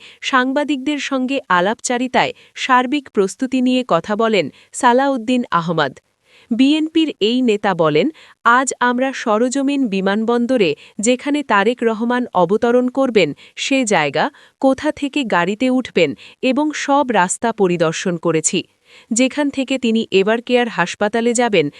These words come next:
বাসায় যাবেন।" তারেক রহমানের আগমন ঘিরে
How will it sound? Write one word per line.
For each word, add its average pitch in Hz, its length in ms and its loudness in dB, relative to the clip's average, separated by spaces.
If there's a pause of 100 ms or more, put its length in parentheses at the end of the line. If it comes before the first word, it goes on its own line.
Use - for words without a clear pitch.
(180)
বাসায় 214 440 0
যাবেন।" 156 400 0 (580)
তারেক 269 400 2
রহমানের 277 480 0 (100)
আগমন 220 500 2
ঘিরে 208 340 0